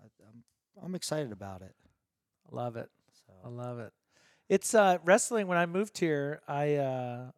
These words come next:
Speaker 2: well, when I was, I was at Bishop Kelly High School before here, and we had a wrestling team, and I'd
Speaker 1: Mm.
Speaker 2: go to the Wrestling Masters, and I, I would always sit by a f-, knowledgeable parent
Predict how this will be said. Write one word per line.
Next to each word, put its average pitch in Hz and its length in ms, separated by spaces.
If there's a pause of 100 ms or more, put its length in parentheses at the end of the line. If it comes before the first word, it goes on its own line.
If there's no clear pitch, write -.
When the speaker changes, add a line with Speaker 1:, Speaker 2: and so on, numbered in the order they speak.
(140)
Speaker 2:
well, 165 140
when 190 80
I 202 80
was, 202 100
I 175 100
was 185 140
at 147 80
Bishop 170 220
Kelly 151 180
High 151 140
School 151 200
before 135 280
here, 160 240
and 139 180
we 147 140
had 151 100
a 127 40
wrestling 127 360
team, 127 300
and 120 180 (320)
I'd 170 100
Speaker 1:
Mm. - 40
Speaker 2:
go 185 100
to 175 60
the 151 60
Wrestling 147 340
Masters, 139 440
and 131 120
I, 131 120
I 170 60
would 139 160
always 196 300
sit 170 320
by 131 420 (600)
a - 40
f-, - 180
knowledgeable 143 680
parent - 720